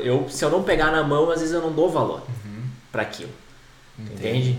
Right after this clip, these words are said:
Speaker 1: Eu não tô
Speaker 2: entendo.
Speaker 1: tocando, tu entendeu? Eu não tô vendo se ele é de um material bom,
Speaker 2: Sim,
Speaker 1: sabe?
Speaker 2: sim,
Speaker 1: Eu não sei
Speaker 2: sim.
Speaker 1: se isso aqui realmente vai durar o tempo que eu
Speaker 2: Uhum.
Speaker 1: quero.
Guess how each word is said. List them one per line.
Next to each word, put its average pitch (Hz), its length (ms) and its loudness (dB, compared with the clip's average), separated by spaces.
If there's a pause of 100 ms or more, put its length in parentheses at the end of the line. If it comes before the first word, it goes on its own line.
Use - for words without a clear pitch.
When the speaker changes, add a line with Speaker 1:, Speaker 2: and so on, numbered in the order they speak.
Speaker 1:
Eu 113 100 -6
não 120 100 -2
tô 156 100 2
Speaker 2:
entendo. 151 160 2
Speaker 1:
tocando, 151 540 8
tu 117 100 -6
entendeu? 107 360 2
Eu 120 60 4
não 120 100 0
tô 143 100 -2
vendo 143 320 -2
se - 180 -6
ele 117 80 2
é 120 60 4
de 120 80 0
um 117 40 2
material 117 580 2
bom, 123 520 10
Speaker 2:
Sim, 110 400 -2
Speaker 1:
sabe? 123 320 4
Speaker 2:
sim, 123 60 4
Speaker 1:
Eu 117 60 2
não 113 100 -2
sei 123 100 2
Speaker 2:
sim. 123 60 0
Speaker 1:
se 156 60 -2
isso 143 120 -2
aqui 135 160 -2
realmente 127 300 4
vai 120 100 6
durar 123 420 8
o 135 120 6
tempo 123 300 2
que 113 80 -6
eu 117 60 -2
Speaker 2:
Uhum. 101 60 -6
Speaker 1:
quero. 110 300 -2